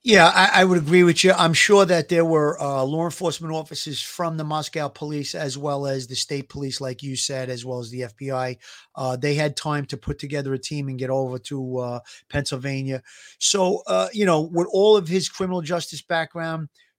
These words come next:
you would think the first thing he would say is, "I want a lawyer," unless, unless, uh,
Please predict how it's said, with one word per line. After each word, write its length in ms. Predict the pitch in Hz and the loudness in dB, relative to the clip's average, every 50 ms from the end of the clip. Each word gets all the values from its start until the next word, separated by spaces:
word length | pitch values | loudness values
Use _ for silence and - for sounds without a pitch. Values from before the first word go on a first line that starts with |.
| _ | _
you 140 | - 147 151 | -4 -2 -2
would 160 | 151 143 - | -2 -2 -4
think 180 | - 160 151 - | -4 -6 -6 -8
the 80 | 147 123 | -10 -10
first 320 | - - 151 147 143 - | -8 -6 -6 -6 -6 -6
thing 140 | 165 151 139 | -8 -8 -6
he 160 | 131 143 143 | -6 -6 -8
would 160 | 135 139 135 | -8 -8 -8
say 240 | - - 147 139 135 | -8 -6 -6 -4 -4
is, 100 | 135 127 | -4 -4
"I 80 | 135 131 | -6 -6
want 240 | 131 127 135 131 | -6 -6 -8 -6
a 40 | 131 | -6
lawyer," 340 | 131 127 131 131 135 139 147 - - | -4 -4 -2 -2 -2 -4 -6 -6 -4
unless, 760 | 156 165 180 190 220 233 208 175 180 190 190 - - - - - | -2 -2 0 0 2 4 4 4 4 2 0 -2 -4 -6 -8 -8
unless, 640 | 165 165 180 202 180 156 151 165 160 - - - - _ _ _ _ _ _ _ | -8 -6 -4 -2 -2 0 0 0 -2 -4 -6 -6 -8 _ _ _ _ _ _ _
uh, 440 | - 139 139 139 139 139 139 135 135 | -8 -6 -4 -4 -4 -4 -4 -6 -6